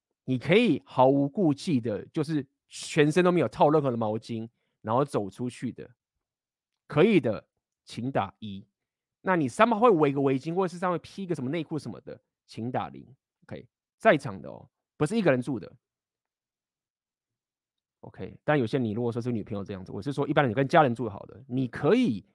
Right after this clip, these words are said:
在洗完澡之后，就洗完啦，甚至什么都不擦，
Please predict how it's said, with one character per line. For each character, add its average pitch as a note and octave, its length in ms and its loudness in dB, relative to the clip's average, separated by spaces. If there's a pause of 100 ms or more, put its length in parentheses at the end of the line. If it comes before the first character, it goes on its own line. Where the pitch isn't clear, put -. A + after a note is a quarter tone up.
(180)
在 G3 140 0
洗 - 300 -6
完 A2 220 0
澡 F#2 220 -4
之 A#2+ 200 -10
后， A2+ 300 -4 (560)
就 F#3+ 80 -10
洗 D3+ 160 0
完 B2 140 8
啦， A#2+ 400 2
甚 F#3+ 120 -4
至 F#3 60 0
什 D#3+ 80 -6
么 C3 60 -2
都 D#3 80 2
不 E3 80 0
擦， D3 360 2